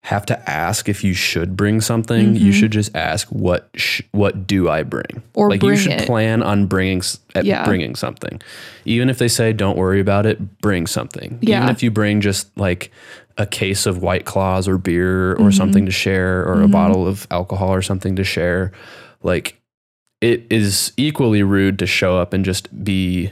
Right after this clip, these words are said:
Speaker 1: like, "Where's
Speaker 2: A
Speaker 1: my
Speaker 2: mooch.
Speaker 1: stuff?
Speaker 2: Yeah.
Speaker 1: Where's my, where's my booze?" You know? And especially if you show up without anything to contribute and then you whine like a baby about them not having whatever thing it is that you wanted.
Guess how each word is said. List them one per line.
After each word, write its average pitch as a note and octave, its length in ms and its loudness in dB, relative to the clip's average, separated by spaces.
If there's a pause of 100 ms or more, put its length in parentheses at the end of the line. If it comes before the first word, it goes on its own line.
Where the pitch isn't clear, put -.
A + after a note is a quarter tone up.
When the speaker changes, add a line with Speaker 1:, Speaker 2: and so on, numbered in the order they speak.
(100)
Speaker 1:
like, D#2+ 480 -4
"Where's C3 300 4
Speaker 2:
A G3 40 6
Speaker 1:
my - 100 6
Speaker 2:
mooch. F#3+ 60 4
Speaker 1:
stuff? F#3 540 -2
Speaker 2:
Yeah. F#3+ 320 0
Speaker 1:
Where's G#2+ 200 0
my, A#2 340 0
where's A#2 240 -2
my B2 120 0
booze?" A#2+ 460 2
You G2+ 80 2
know? G2 320 0 (160)
And A2+ 100 2
especially C3+ 460 0
if C#3 100 -4
you A2+ 80 0
show G2+ 220 2
up G2+ 120 0
without F#2+ 280 -2
anything G#2 360 0
to G2+ 60 0
contribute G2+ 640 0 (440)
and G2+ 140 0
then G2+ 100 2
you G2+ 160 2
whine F#2 680 -2
like F#2+ 220 -2
a F2+ 60 -2
baby F2+ 560 -2
about F2+ 320 -2
them E2 220 -4
not D#2+ 240 -4
having E2 420 -6
whatever D#2 360 -4
thing D#2+ 260 -6
it D2+ 100 -6
is E2 140 -4
that - 140 -4
you F2+ 180 -2
wanted. E2 420 -4